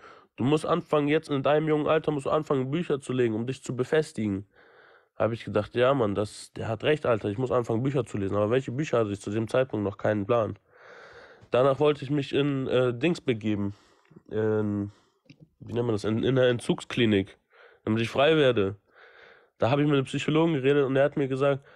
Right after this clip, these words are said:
"Fang doch mal an, dieses Buch zu lesen." Der hat mir ein Buch ge-, gegeben. Ich will es jetzt hier nicht nennen, weil das erzählt von Selbsthilfe. Aber dieses Buch, das hat mir auf jeden Fall auf die Sprünge geholfen,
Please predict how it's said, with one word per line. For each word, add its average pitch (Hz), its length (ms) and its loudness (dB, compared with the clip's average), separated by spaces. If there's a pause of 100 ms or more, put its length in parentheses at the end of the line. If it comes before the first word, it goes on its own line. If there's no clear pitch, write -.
(120)
"Fang 156 240 0
doch 147 120 2
mal 143 220 4
an, 151 120 0
dieses 143 260 -6
Buch 151 200 -6
zu - 140 -8
lesen." 113 180 -2
Der 120 80 4
hat 127 60 2
mir 123 120 0
ein 113 200 0
Buch 135 240 -8
ge-, 104 220 -2
gegeben. 113 500 -2 (220)
Ich 104 140 -8
will 135 100 2
es 120 120 -2
jetzt 117 160 -6
hier 127 80 -2
nicht 113 160 -2
nennen, 127 220 0
weil 110 140 2
das 104 160 -2
erzählt 139 320 -4
von 113 200 -2
Selbsthilfe. 139 680 -2 (720)
Aber 120 560 2
dieses 117 500 -6
Buch, 170 360 0 (320)
das 110 240 -4
hat 143 180 0
mir 135 200 4
auf 120 220 0
jeden 147 200 0
Fall 160 440 2
auf - 220 -4
die 127 100 -8
Sprünge 147 500 0
geholfen, 120 600 0